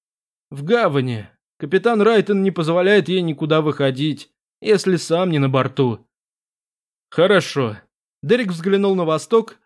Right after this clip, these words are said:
заметив мимоходом, что Малдрин и его команда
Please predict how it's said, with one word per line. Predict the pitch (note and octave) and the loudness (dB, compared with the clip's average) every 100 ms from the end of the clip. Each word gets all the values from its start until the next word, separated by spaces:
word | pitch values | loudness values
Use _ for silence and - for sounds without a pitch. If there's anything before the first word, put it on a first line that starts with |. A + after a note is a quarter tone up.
| _ | _
заметив | B2+ D#3 G#3 B3+ A#3 G#3 | -2 0 0 0 -2 0
мимоходом, | F#3 F3+ D#3 G3 F3 F3 D#3+ _ - | 2 2 2 2 2 -2 -6 _ -20
что | - B2 | -12 -8
Малдрин | B2+ G3+ G3+ C#3+ A#2+ | -2 0 0 -2 -4
и | C3 | -4
его | B2+ C3 | -2 -2
команда | C3 C#3+ F3 G3 D#3+ E3+ D3+ | -2 -2 2 2 2 2 0